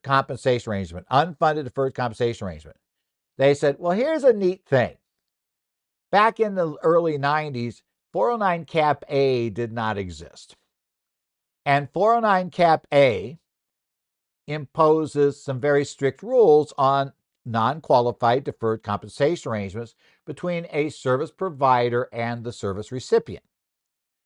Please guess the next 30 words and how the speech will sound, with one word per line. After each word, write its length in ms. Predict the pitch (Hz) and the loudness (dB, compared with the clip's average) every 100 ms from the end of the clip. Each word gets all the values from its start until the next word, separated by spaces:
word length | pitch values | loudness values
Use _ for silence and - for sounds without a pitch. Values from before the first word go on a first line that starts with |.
| _ _ _ _ _ | _ _ _ _ _
okay, 320 | 98 95 131 | -8 0 0
or 180 | 147 135 | 2 0
various 300 | 123 127 123 | 2 0 0
parties. 440 | - 180 123 85 | 0 2 2 -6
If 60 | 95 | -6
you 60 | 113 | -4
have 160 | 104 | -4
non-funded, 880 | 104 120 147 190 - 165 151 143 127 _ _ | -2 0 0 -2 -2 -2 0 -2 -4 _ _
you 80 | - | -4
have 180 | 113 - | -4 0
unfunded 600 | 143 175 185 165 147 147 | 0 0 0 -2 -2 -6
deferred 420 | 120 - 131 131 | -6 -2 -2 -2
comp, 500 | - 190 185 127 - _ _ _ _ | -6 0 2 2 -2 _ _ _ _
there's 220 | 135 123 | -2 0
gonna 200 | 131 123 | -2 -2
be 100 | 117 | -2
an 80 | 127 | -2
issue. 300 | 139 - 80 _ _ _ | -2 -4 -16 _ _ _
And 140 | 139 | -2
as 240 | 180 214 202 | 2 2 2
they 160 | 175 | -2
point 280 | 151 170 170 | -2 -2 0
out, 200 | 156 107 | 0 -2
if 140 | - - | -6 -8
four 180 | 190 240 | -4 -2
oh 40 | |
nine 200 | 196 165 | -2 -4
Cap 320 | 151 143 131 | 2 2 4
A 80 | 113 | -2
applies, 640 | 104 - 247 233 135 120 | -2 -6 0 4 4 2